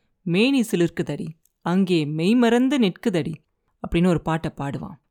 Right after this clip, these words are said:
வந்தியத்தேவன் அந்த பாட்டை இப்படி பாடி முடிச்ச உடனே அவன் எங்க முடிக்கிறானோ அந்த இடத்துல அவனோட போட்டி போடுற மாதிரி தூரத்துல நரியெல்லாம் ஊளையிடுது. அதே சமயத்துல ஒரு மனுஷனோட குரல் கலகலகலகலன்னு சிரிக்குது. எங்க சிரிப்பு சத்தம் வருது அப்படின்னு பார்த்து வந்தியத்தேவன்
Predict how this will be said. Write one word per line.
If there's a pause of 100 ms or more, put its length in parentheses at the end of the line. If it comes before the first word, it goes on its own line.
வந்தியத்தேவன்
அந்த
பாட்டை
இப்படி
பாடி
முடிச்ச
உடனே (360)
அவன்
எங்க
முடிக்கிறானோ
அந்த
இடத்துல
அவனோட
போட்டி
போடுற
மாதிரி
தூரத்துல
நரியெல்லாம்
ஊளையிடுது. (580)
அதே
சமயத்துல
ஒரு
மனுஷனோட
குரல்
கலகலகலகலன்னு (100)
சிரிக்குது. (520)
எங்க
சிரிப்பு
சத்தம்
வருது
அப்படின்னு
பார்த்து
வந்தியத்தேவன்